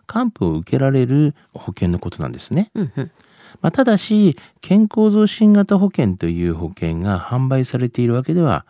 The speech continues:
Speaker 1: ありませんので、
Speaker 2: はい。
Speaker 1: まあ、ご注意してほしいんですけども、
Speaker 2: うん。
Speaker 1: まあ、医療保険や、まあ、この収入保障保険に、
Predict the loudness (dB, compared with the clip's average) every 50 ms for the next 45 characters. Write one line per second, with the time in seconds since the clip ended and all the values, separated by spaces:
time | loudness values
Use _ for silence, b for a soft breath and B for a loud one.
0 | b b b -10 -8 -6 -6 -6 -6 -6 -6 -8 -8 -8 -10 -12 -14 -16 -16 -10
1 | -4 -2 -2 -2 -2 -6 _ _ _ -6 -4 -2 -2 -2 -2 -4 -2 -4 -6 -6
2 | -6 -10 -12 -12 -12 -10 -10 -10 -8 -6 -2 0 0 2 2 0 0 -2 -4 _
3 | B B B B B B B B B -2 0 0 0 2 2 2 0 0 0 -4
4 | -2 -2 -2 0 0 0 0 0 0 0 0 0 -2 -2 -2 -4 -4 -6 -4 -4
5 | -6 -8 -10 -4 -2 0 2 2 2 2 2 2 2 2 0 0 0 -2 -2 -2
6 | -2 -2 -2 0 -2 -4 -4 -4 -6 -6 -4 -2 -2 -2 -2 -2 B